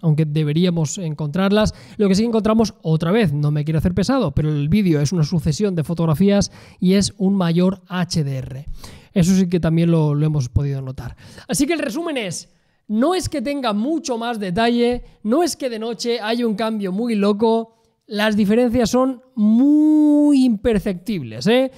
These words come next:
Si el M I diez T Pro tampoco destacaba por ser un teléfono súper fotográfico, sinceramente, y si a mí me preguntáis, creo que en cámara los cien euros menos le hacen un favor, ¿eh? Al M I diez T. O sea, creo que lo contextualizan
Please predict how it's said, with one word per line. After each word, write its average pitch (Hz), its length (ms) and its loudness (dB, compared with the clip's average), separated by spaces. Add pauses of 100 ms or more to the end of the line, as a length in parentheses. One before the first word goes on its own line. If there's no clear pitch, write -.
(180)
Si 202 180 2
el 202 80 4
M 254 180 2
I 247 60 0
diez 233 220 -2
T 220 120 0
Pro 202 280 2
tampoco 220 500 0
destacaba 190 580 -6
por 165 140 -6
ser 185 120 -2
un 190 100 -2
teléfono 185 400 -2
súper 196 420 -4
fotográfico, 185 760 -2 (240)
sinceramente, 180 760 -4
y - 20 -4
si 156 100 -4
a 170 40 0
mí 185 120 2
me 202 140 2
preguntáis, 180 680 0 (280)
creo 214 480 0 (180)
que 175 240 0
en 165 140 0
cámara 214 640 0 (420)
los 180 320 2
cien 247 220 2
euros 226 380 4
menos 240 480 2 (260)
le 190 160 2
hacen 202 280 2
un 185 80 2
favor, 160 380 0
¿eh? 214 220 -4
Al 170 180 -4
M 170 200 -2
I 165 140 0
diez 156 220 -4
T. 143 180 -12
O 151 60 -14
sea, 151 120 -4
creo 170 160 -2
que 175 100 -2
lo 165 260 0
contextualizan 156 760 -2